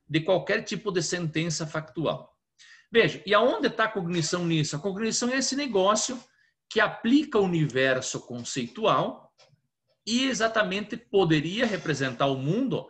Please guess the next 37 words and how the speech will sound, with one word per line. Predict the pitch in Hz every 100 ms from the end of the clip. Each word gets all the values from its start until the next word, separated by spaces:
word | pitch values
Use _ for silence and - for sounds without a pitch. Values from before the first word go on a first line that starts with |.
| - - -
mas | 202 269 190
não | 220 262
o |
mundo | 277 208 247 247
como | 262 240
o |
mundo | 208 208 247 247
é. | 196 151 - _ _ _
Quer | -
dizer, | 87
o | 131
mundo | 151 147 185 233
por | 247 254
meio | 196 139 131 156 233 - _ _ _
de | 110 135
um | 156
certo, | 151 147 147 151 196 196
ah, | 135 113 104
de | 95
um | 123
certo | 123 131 127 -
viés, | 170 196 143 147 180 - - - _
que | -
é | 196
o | 214
viés | 220 165 151
da | 156 151
forma | - 143 175
como | 170 165 147
nós | 135 151
pens-, | 170 156 - - _
como | - 135 143 156
nós | 147 170
o | 185
pensamos | 170 143 - 185 196 151
conceitualmente. | 123 117 110 - 101 92 82 76 _ _ _ _ _ - _ - _
Bom, | - 175